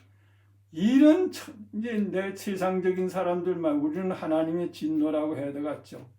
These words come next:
이 문재인이란 놈이요, 천벌을 받아도, 우리 한국 일반 사람들의 이야기로 말하면은 천벌을 받을 놈이에요.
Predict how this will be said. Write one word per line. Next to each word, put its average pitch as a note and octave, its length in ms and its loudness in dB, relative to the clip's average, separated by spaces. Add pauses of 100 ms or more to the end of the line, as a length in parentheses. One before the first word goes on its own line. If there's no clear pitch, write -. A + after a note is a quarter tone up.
(680)
이 A3+ 120 4
문재인이란 F3+ 1000 2
놈이요, D#3+ 800 0 (800)
천벌을 D4 880 0
받아도, F3 720 0
우리 D#3 160 -6
한국 D#3+ 560 -4 (240)
일반 D#3+ 340 -2
사람들의 D#3 640 -2
이야기로 D3 440 0
말하면은 D3 720 -8
천벌을 E4+ 720 -4
받을 G3 300 -4
놈이에요. C#3 640 -4